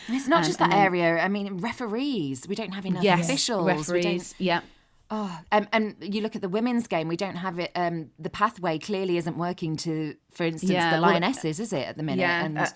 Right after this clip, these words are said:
Speaker 2: a plug for the Athletic Women's Football Podcast. This week we spoke to Hope Powell,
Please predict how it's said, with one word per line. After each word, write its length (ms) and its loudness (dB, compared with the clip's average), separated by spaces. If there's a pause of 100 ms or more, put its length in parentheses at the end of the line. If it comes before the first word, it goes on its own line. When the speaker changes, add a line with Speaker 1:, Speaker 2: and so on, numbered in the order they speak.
Speaker 2:
a 60 -4
plug 300 0
for 120 -6
the 120 2
Athletic 360 -2
Women's 260 -2
Football 220 -6
Podcast. 680 -6
This 220 -4
week 140 -4
we 60 -8
spoke 360 -2
to 340 -4
Hope 260 -4
Powell, 560 0